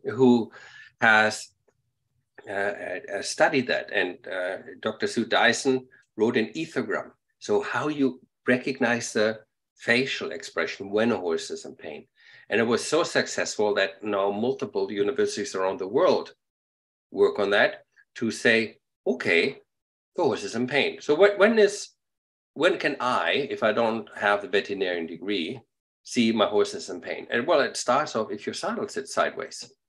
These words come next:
Why is my saddle sit sideways? Well, we humans are not even, but most majority, the horse is not even. And if your horse is not even, there was a good article written in the,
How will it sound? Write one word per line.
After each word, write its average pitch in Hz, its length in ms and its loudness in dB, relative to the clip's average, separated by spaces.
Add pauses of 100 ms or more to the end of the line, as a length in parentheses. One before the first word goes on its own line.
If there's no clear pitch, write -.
(840)
Why 120 220 2
is 247 200 -2
my 160 100 6
saddle 85 320 2
sit - 220 -6
sideways? - 640 -8 (380)
Well, 113 480 2
we 131 140 6
humans 156 440 0
are 139 120 2
not 139 240 0
even, 147 340 -4 (400)
but 117 140 2
most 123 500 0
majority, 104 640 2
the 110 100 -2
horse 98 260 -4
is - 140 -12
not 76 220 -10
even. 82 180 -14 (720)
And 101 180 -2
if - 180 -6
your 104 100 2
horse 190 240 2
is 131 120 -4
not 113 220 0
even, 110 420 -2 (340)
there 104 100 2
was 113 200 -2
a 113 60 -2
good 135 300 0
article 113 480 2
written 107 460 -2
in 104 280 -2
the, 98 380 -6